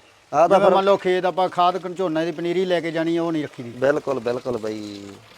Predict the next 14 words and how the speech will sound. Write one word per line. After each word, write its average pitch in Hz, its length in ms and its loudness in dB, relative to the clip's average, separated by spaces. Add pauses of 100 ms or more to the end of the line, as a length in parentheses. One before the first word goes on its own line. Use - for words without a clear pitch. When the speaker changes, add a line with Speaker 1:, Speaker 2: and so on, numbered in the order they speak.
Speaker 1:
ਸਹੀ 135 240 -2
ਗੱਲ 127 160 2
ਆ। 127 120 4
ਰੇਹ 147 200 2
ਦੇ 165 140 4
ਗੱਟੇ 147 240 0
ਗੁੱਟੇ 143 240 -2
ਅੱਗੇ 143 180 2
Speaker 2:
ਹਾਂ। 139 60 6
Speaker 1:
ਆਮ 139 160 2
ਹੀ 156 80 -2
ਲਈ 139 180 0
ਜਾਂਦੇ 131 260 -2
ਸੀ, 165 160 -6